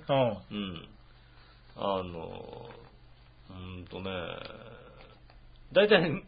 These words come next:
Speaker 2: 面を打った後とかに使うよね。
Speaker 1: <laughs> 面打った後に使うんだ。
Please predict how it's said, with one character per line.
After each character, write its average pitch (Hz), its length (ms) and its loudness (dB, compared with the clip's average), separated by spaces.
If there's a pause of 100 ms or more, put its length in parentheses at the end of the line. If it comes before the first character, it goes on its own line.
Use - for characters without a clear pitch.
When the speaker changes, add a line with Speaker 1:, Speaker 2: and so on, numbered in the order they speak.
(160)
Speaker 2:
面 226 260 12
を 226 120 12
打 233 80 6
っ 226 40 -10
た 165 120 12
後 151 140 6
と 120 80 -2
か 95 80 0
に 87 60 -6
使 - 160 -4
う 92 40 0
よ 90 60 -2
ね。 120 260 -2 (2250)
Speaker 1:
<laughs> - 0 -
面 294 360 12
打 359 40 8
っ 349 60 -2
た 262 160 12
後 190 140 12
に 147 80 8
使 143 120 10
う 127 100 12
ん - 20 0
だ。 101 140 -4